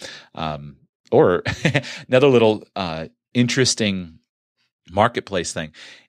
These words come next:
If the police department is offering a lot of money, sometimes it can be worth it to go buy cheap guns from a different market and sell them into the buyback program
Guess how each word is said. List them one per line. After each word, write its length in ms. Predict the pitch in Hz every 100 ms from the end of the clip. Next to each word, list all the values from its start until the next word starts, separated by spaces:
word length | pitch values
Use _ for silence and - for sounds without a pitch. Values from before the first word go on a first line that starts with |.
| _
If 300 | 131 120 -
the 80 | 113
police 320 | - 123 180
department 380 | 190 139 104 101
is 80 | 101
offering 340 | 104 - 101
a 60 | 85
lot 260 | 80 101
of 100 | 104
money, 380 | 85 67 57 - _ _ _
sometimes 520 | - 143 151 147 117
it 60 | 117
can 120 | 117
be 100 | 101
worth 320 | 95 107 117
it 120 | - -
to 60 |
go 200 | 95 101
buy 220 | 95 90
cheap 340 | 85 - 139 -
guns 440 | 98 95 87 80
from 160 | - 87
a 60 |
different 400 | 80 107 - 80
market 480 | 82 117 120 80 73 - - - -
and 180 | 104 101
sell 300 | - 110 104
them 460 | 104 95 92 90 - -
into 480 | 123 117 - 113
the 80 | 92
buyback 460 | - 135 110 82 -
program 640 | 95 78 76 71 92 117